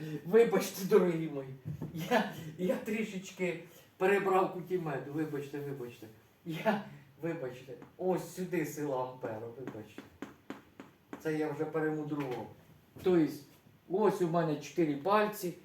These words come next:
ось у мене сила ампера. Де долоня? Ну, ви зрозуміли, чому в мене не вийшло. Сила ампера туди, чотири пальці на вас летять. Де долоня? Зверху.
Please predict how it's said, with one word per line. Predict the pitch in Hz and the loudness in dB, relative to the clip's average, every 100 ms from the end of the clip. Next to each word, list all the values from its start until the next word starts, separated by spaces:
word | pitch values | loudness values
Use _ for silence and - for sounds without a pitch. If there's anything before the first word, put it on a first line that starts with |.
| - - | -20 -4
ось | 185 190 185 | 2 2 2
у | 175 | 2
мене | 170 156 | 2 2
сила | 147 175 160 147 | 2 6 6 6
ампера. | 147 185 202 202 175 156 - - _ - - | 4 4 4 6 4 2 -6 -20 _ -20 0
Де | 151 233 208 | 8 8 10
долоня? | 202 185 165 135 123 165 | 6 8 6 4 -2 -4
Ну, | 196 | -2
ви | 170 170 | 2 2
зрозуміли, | 175 175 185 160 131 | 2 0 0 0 -2
чому | 127 131 120 | -4 -8 -8
в | |
мене | 117 117 | -8 -8
не | 120 | -8
вийшло. | 117 104 104 _ _ _ _ _ - | -8 -10 -12 _ _ _ _ _ -18
Сила | - 185 190 160 143 | -4 2 6 6 6
ампера | 139 156 143 127 110 - - | 2 2 4 2 0 -6 -10
туди, | 127 123 160 214 240 208 - _ _ _ _ | -10 -2 2 4 2 -2 -10 _ _ _ _
чотири | - 190 190 160 | -6 -2 2 2
пальці | 143 143 135 135 139 | 2 0 0 -4 -6
на | 127 120 | -2 0
вас | 156 196 208 185 | 2 2 2 0
летять. | 175 165 147 - | -4 -4 -4 4
Де | 233 | 6
долоня? | 202 180 143 131 156 | 8 6 6 2 -2
Зверху. | 185 180 147 - | 0 2 0 -6